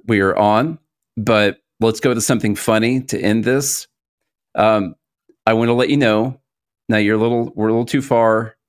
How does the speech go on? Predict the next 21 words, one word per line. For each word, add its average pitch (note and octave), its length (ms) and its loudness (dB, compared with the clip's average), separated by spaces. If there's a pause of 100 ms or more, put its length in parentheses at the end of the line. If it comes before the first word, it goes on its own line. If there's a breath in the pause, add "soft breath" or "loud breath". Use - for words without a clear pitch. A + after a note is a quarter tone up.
(200)
away, F#2+ 540 -2 (360)
but G#2+ 160 -4
there A2 180 2
is A2+ 140 -2
gonna A#2 180 0
be, G#2+ 500 -2 (520)
brought C3+ 360 0
to G#2 120 -6
you F#2 140 -2
by G2+ 120 0
the G2 120 0
Alliance G#2+ 400 0
for A#2+ 140 -4
Human A#2+ 260 0
Services A2 720 -4 (280)
in G#2 80 0
Highland G#2 360 0
Park G2+ 280 0
and F#2 100 -6
Family G#2 320 0
Focus, G2+ 600 -2